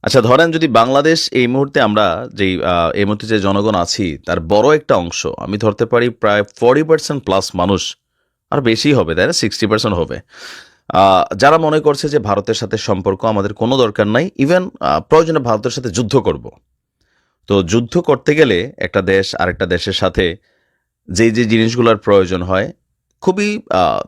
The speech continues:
তিনটা জিনিস এখানে সবচেয়ে বেশি কানেক্টেড। নাম্বার ওয়ান হচ্ছে অর্থনীতি। একটা যুদ্ধ পরিচালনা করতে গেলে আপনার একটা বিশাল অঙ্কের টাকা খরচ হয়। আপনি রাশিয়ার অবস্থা দেখেন, ইউক্রেনের অবস্থা দেখেন। ইউক্রেনকে সারা পৃথিবী থেকে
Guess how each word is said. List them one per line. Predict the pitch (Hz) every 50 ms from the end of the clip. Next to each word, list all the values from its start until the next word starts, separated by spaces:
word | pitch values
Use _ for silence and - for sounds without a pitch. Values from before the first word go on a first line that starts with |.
| - _
তিনটা | 147 143 151 147 - 165
জিনিস | 170 170 170 170 151
এখানে | 165 151 160 160
সবচেয়ে | 156 - 143 - - - 151
বেশি | 151 147 160 143
কানেক্টেড। | - - 117 104 107 101 98 - 90 82 90
নাম্বার | 90 101 101 107 120 127
ওয়ান | 139
হচ্ছে | 135 - -
অর্থনীতি। | - - 107 104 - - 131 110 90 - - - - - _ _ _ _ _ _ _ _ _ _ - _ _ _ _ _
একটা | _ - 104 131 123
যুদ্ধ | 104 117 123 117 117 156 147
পরিচালনা | 127 139 135 131 139 131 131 135 127
করতে | 135 127 113 - - 123
গেলে | 127 127 131 139 143
আপনার | 139 120 104 117 110 107
একটা | 104 - 107
বিশাল | 85 98 113 107 - 151 147 147 143 143 139 139 135 131
অঙ্কের | 123 120 113 - 107
টাকা | 85 - 98 90 95 87
খরচ | 80 87 85 85 - 90
হয়। | 87
আপনি | 98 95
রাশিয়ার | 90 90 90 90 - - 107 104
অবস্থা | 101 95 92 - - 98
দেখেন, | 87 87 85 - 101 107 135 - _ _ _ _ _ _ _ _ _
ইউক্রেনের | - - 127 135 139 - 156 156 151 139
অবস্থা | 113 90 95 - - -
দেখেন। | 62 65 - - - - - - _ _ _ _ _ _ _ -
ইউক্রেনকে | 110 117 113 131 139 139 135 143 147
সারা | - 131 113 120
পৃথিবী | - - 127 123 156 165 185
থেকে | 160 - 139 104 - 73 -